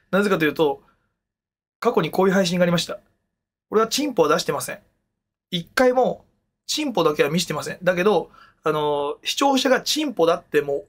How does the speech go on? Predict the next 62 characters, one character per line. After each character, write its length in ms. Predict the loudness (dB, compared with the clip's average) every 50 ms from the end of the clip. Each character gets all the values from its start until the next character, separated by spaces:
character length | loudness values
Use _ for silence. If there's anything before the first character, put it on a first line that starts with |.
| _ 0
思 260 | 2 2 4 2 0
っ 100 | 0 _
た 120 | 2 2
以 100 | 2 2
上 280 | 2 0 0 0 -2 -6 _ _
ハ 140 | -4 0 0
ラ 100 | 0 2
ス 140 | 0 0 0
メ 80 | 2
ン 60 | 2 2
ト 80 | 0
な 100 | 0 -2
ん 20 | -2
で 60 | -4
す 120 | -10 -14
よ。 100 | -16 -18 _ _ _ _ _ _ _ _ _ _ _ _ _ _ _ _ _ _ _ _ _ _ _
よ 120 | -8 -4
く 80 | 0 0
あ 40 | 0
る 60 | 2
じ 80 | 2 0
ゃ 20 |
な 60 | -2
い 20 | -2
で 40 |
す 100 | -4 -4
か。 180 | -4 -6 -10 -12 _ _ _ _ -4
冗 260 | 0 2 4 4 4
談 220 | 4 2 2 2
の 120 | 0 0 0
つ 140 | -2 -4 -2
も 100 | -2 -2
り 60 | 0
で 60 | 0
し 100 | -2 -4
た。 220 | -6 -10 -14 -16 _ _ _ -4
で 120 | -2 0
も、 320 | 2 4 2 2 0 -4 _ _ _ _ _ _ -8
受 160 | -6 -2 0
け 40 | 0
手 100 | 2 2
側 200 | 2 2 2 4
が 220 | 2 2 2 0 -4
誹 160 | -6 -2 0
謗 160 | 2 2 2
中 220 | 0 0 0 0 0
傷 180 | 2 0 0
さ 120 | 2 2 2
れ 60 | 4
た 120 | 2 2
と 280 | 0 0 -4 -6 -4 -4 -4
思 200 | -2 0 2 2
い 60 | 2
ま 120 | 2 0 0
し 80 | -2
た。 100 | -4 -6
そ 120 | -2 0 2
れ 40 | 2
は 80 | 4 4
も 160 | 4 2 2
う 20 |
ね、 180 | 2 0 -4